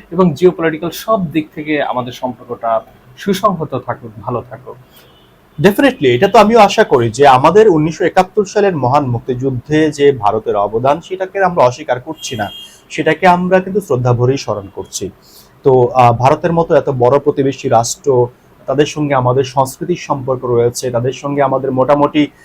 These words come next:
Speaker 2: ভারত বাংলাদেশের অনেক, আহ, বা-, আসা যাওয়ার সম্পর্ক রয়েছে, বাণিজ্যিক সম্পর্ক রয়েছে। আহ, এরপরে দেখেন, আহ, সংস্কৃতিগত কিন্তু অনেক সুসম্পর্ক রয়েছে, আমাদের ভাষাগত একটা সম্পর্ক রয়েছে।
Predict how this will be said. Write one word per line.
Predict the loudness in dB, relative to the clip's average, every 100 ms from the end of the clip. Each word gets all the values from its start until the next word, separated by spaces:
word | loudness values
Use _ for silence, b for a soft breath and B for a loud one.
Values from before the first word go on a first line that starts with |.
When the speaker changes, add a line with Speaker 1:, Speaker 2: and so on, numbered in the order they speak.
| b -4 2
Speaker 2:
ভারত | 4 4
বাংলাদেশের | 4 2 2 0 -2 -2
অনেক, | 0 2 0 0
আহ, | 0 2 0 -4
বা-, | -10 -8 0 2 4 2 0 _
আসা | -4 0 2
যাওয়ার | 4 4
সম্পর্ক | 2 -2 -2 -6 0
রয়েছে, | 2 2 0 -2
বাণিজ্যিক | -2 -2 -6 -4
সম্পর্ক | -6 -4 -6
রয়েছে। | -2 0 0 0 -2 -2 b b b -2
আহ, | 0 2
এরপরে | 2 2 2
দেখেন, | 2 0 -2
আহ, | -2
সংস্কৃতিগত | 0 0 0 -2 -4 0 0 -2
কিন্তু | -6 -4
অনেক | -2 -2
সুসম্পর্ক | -6 -6 -4 -2 -2 -2
রয়েছে, | -2 -2 -2
আমাদের | -4 -2 -4
ভাষাগত | 0 0 0 0 0 0
একটা | -4
সম্পর্ক | -8 -10 -8 -10 -6
রয়েছে। | -6 -6 -10